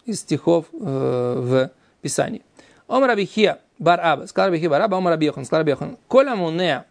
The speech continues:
всякий, кто не даёт, отстраняет Талмидо, своего ученика, Мелишамшо, от того, чтобы он его, его прислу-, ему прислуживал, килу мунеа мимену хесед,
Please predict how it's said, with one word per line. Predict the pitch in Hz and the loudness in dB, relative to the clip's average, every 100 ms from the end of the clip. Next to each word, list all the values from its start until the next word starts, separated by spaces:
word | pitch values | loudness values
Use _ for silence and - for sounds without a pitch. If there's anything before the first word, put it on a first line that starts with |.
| _ | _
всякий, | - 196 190 | -2 -2 -2
кто | 170 - 170 160 _ _ _ _ _ _ _ _ _ _ | -8 4 4 4 _ _ _ _ _ _ _ _ _ _
не | 170 185 | -4 2
даёт, | 165 170 196 127 - _ | 4 4 0 0 -8 _
отстраняет | - - - 165 196 170 120 - | -10 -10 0 2 4 0 -2 -2
Талмидо, | 143 147 151 151 - | 0 0 2 2 0
своего | - 151 151 | -6 -2 0
ученика, | 143 160 156 - | 0 -2 0 0
Мелишамшо, | 143 147 139 135 127 135 | 2 0 0 -2 -2 -2
от | - 156 | -4 0
того, | 147 | 2
чтобы | 160 151 143 | 2 0 0
он | |
его, | 139 151 | 0 0
его | 151 143 | 0 0
прислу-, | 139 233 - - | 0 -4 -4 -2
ему | 151 147 | 0 0
прислуживал, | 135 139 127 170 - _ _ _ _ _ _ | -2 -4 -2 -4 -8 _ _ _ _ _ _
килу | 160 240 311 254 | -2 2 2 2
мунеа | 202 175 170 190 233 226 | 0 -2 -2 0 0 0
мимену | 180 165 175 156 | -2 -2 -2 0
хесед, | 147 123 | 0 -2